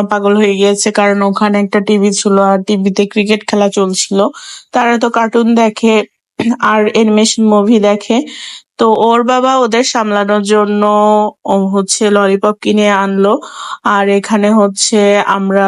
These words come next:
অর্ডার দিয়ে দিয়েছি আমাদের কিছু পছন্দের খাবার। তো কিছুক্ষণের মধ্যেই চলে আসবে খাবারগুলো। তো আমার হাজবেন্ড সবাইকে সার্ভ করে দিল,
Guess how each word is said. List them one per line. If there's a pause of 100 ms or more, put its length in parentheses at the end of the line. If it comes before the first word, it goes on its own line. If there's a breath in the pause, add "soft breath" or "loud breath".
অর্ডার
দিয়ে
দিয়েছি
আমাদের
কিছু
পছন্দের
খাবার। (140)
তো (100)
কিছুক্ষণের
মধ্যেই
চলে
আসবে (440 loud breath)
খাবারগুলো।
তো (220)
আমার
হাজবেন্ড
সবাইকে
সার্ভ
করে
দিল,